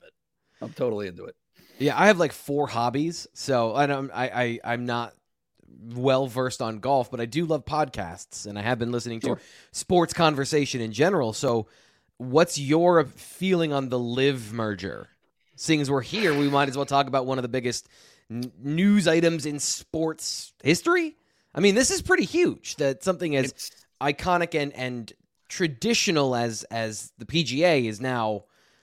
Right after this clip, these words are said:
Speaker 2: totally different, right?
Speaker 1: Yeah, I feel like there are some landmines that I'm going to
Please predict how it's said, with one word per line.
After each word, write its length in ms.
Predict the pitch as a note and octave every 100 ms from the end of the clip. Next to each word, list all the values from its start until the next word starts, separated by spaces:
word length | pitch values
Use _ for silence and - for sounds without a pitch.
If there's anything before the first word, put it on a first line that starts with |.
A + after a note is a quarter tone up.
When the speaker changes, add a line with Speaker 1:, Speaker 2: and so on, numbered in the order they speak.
| _ _ _
Speaker 2:
totally 320 | D#3 F3+ E3
different, 320 | D#3 - F2 -
right? 300 | - B2+ E3 - _ _ _ _ _ _ _ _ _ _ _ _ _ _ _ -
Speaker 1:
Yeah, 720 | D#3 E3+ E3 D#3+ D#3 C#3+ C3+ B2 - _ _ _ _ -
I 1000 | C3 B2+ C3 C3 C3+ C3 B2+ B2 A#2 - _
feel 380 | _ - C3+ C3+
like 280 | B2+ B2+ -
there 300 | B2+ A#2+ A#2
are 60 |
some 320 | A2+ - G#2 G2
landmines 1200 | G#2 A#2 B2 B2+ B2 B2 B2+ B2 A#2+ A#2 - - _
that 220 | G#2 G#2 -
I'm 520 | G2 A2 G#2+ A2 G2+
going 480 | A#2+ A2+ A2+ A2+ G#2+
to 320 | - A#2 G#2